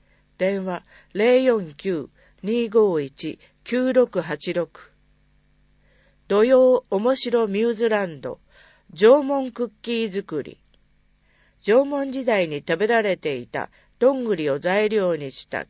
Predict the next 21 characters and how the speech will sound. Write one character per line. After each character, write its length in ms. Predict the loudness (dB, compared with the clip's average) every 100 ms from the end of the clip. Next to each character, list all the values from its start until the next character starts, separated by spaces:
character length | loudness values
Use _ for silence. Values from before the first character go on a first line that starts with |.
| -12
ク 140 | -14
ッ 40 | -14
キ 180 | -12 -6 -4
ー 40 |
を 80 | -4
作 260 | -8 -12 -12
り 140 | -10
ま 160 | -12 -14
す。 400 | -18 -20 _ _ _ _ _ _ _ _ _ _ _ _ _ _
時、 420 | -6 -6 -8 -8 _ _ _ _
令 240 | 6 6
和 180 | 4 -4
二 160 | -4 -6
年 280 | -8 -12 -14
一 240 | -10 -4
月 300 | -2 -2 -6
十 240 | -4 -2
八 280 | -2 -4 -6
日 300 | -8 -8 -8
土 160 | -4 -4
曜、 340 | -4 -6 -10